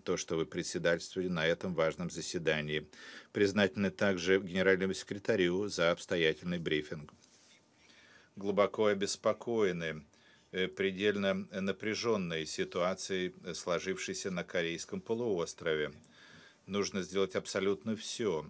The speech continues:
э, для того, чтобы добиться деэскалации ситуации. Налицо реальная опасность того, что, э, обстановка может выйти из-под контроля. Нельзя этого допустить, и нельзя,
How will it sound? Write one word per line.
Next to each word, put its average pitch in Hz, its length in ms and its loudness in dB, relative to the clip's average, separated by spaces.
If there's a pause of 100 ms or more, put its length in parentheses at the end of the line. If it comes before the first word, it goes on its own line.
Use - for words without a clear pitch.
э, 80 260 -4
для 80 220 -6
того, 87 300 -2
чтобы 90 460 -6
добиться 85 640 -4
деэскалации 85 960 -4
ситуации. 78 800 -10 (1200)
Налицо 101 680 6
реальная 98 520 10
опасность 95 640 4
того, 98 380 4
что, 85 420 0
э, 87 100 2
обстановка 95 640 2
может 92 340 0
выйти 92 260 2
из-под 98 320 -4
контроля. 90 640 2 (760)
Нельзя 95 640 4 (200)
этого 87 380 0
допустить, 90 840 -2 (320)
и 85 300 -4
нельзя, 85 560 2